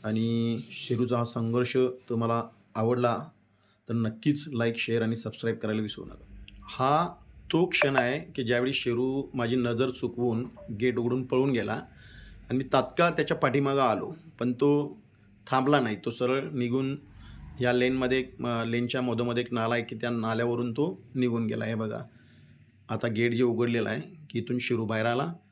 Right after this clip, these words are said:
तो गेला पळून. मी इमिजिएट पाठीमागं आलो आहे, पण शेरू थांबला नाही, सरळ नाल्यापर्यंत गेला. मी जाऊन परत आवाज पण त्याला दिला आहे, पण तो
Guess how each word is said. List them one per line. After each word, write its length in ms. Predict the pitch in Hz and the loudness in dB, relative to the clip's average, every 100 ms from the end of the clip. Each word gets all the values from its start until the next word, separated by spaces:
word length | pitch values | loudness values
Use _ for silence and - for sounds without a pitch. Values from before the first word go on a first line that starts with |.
| _ _ - | _ _ -2
तो 340 | 123 170 - _ _ 127 | -2 -2 -8 _ _ 0
गेला 160 | 120 151 | 2 2
पळून. 400 | - 123 160 180 - _ _ _ _ - | 0 0 0 -4 -12 _ _ _ _ -2
मी 200 | 127 147 - | 0 0 2
इमिजिएट 440 | 139 165 208 170 | 4 6 6 4
पाठीमागं 360 | 151 139 131 127 | 2 2 2 2
आलो 180 | 113 | 2
आहे, 100 | 131 | 0
पण 140 | 170 151 | -2 -4
शेरू 240 | 139 127 123 | 0 0 0
थांबला 320 | - 113 110 | -2 -2 0
नाही, 200 | 120 139 - - _ _ _ | 0 -2 -4 -14 _ _ _
सरळ 380 | - - 123 156 185 - 147 | -10 -2 0 0 -4 -12 -4
नाल्यापर्यंत 560 | 123 123 135 127 120 | 0 2 2 0 -2
गेला. 300 | 113 107 113 - - _ _ _ _ _ _ _ _ _ _ _ _ _ _ _ _ - _ _ _ _ _ - | -2 -4 -6 -10 -16 _ _ _ _ _ _ _ _ _ _ _ _ _ _ _ _ -20 _ _ _ _ _ 0
मी 360 | 127 127 123 120 123 | 4 4 4 0 0
जाऊन 280 | 117 120 135 | 2 2 0
परत 300 | 131 127 131 - | -2 -2 -2 0
आवाज 280 | 117 135 135 | 4 4 2
पण 180 | 139 | 0
त्याला 180 | 127 110 | 2 0
दिला 220 | 107 107 | 0 -2
आहे, 120 | 117 180 - _ - - _ _ _ _ _ _ _ _ _ 143 | -2 -4 -10 _ -20 -20 _ _ _ _ _ _ _ _ _ -4
पण 100 | 117 | 0
तो 100 | 120 | 0